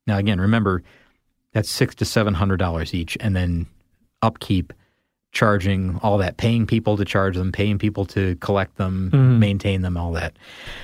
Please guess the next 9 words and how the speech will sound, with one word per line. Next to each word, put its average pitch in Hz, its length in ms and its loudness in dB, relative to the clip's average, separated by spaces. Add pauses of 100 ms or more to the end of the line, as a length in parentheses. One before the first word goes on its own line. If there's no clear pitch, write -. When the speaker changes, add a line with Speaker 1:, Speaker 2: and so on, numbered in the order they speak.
(420)
Speaker 1:
The, - 280 -2
the 120 160 2
numbers 110 320 2
get 90 160 -2
bigger. 78 280 -6 (420)
So 104 480 2 (800)
anything 131 300 2
from 101 180 2
fifty 127 540 0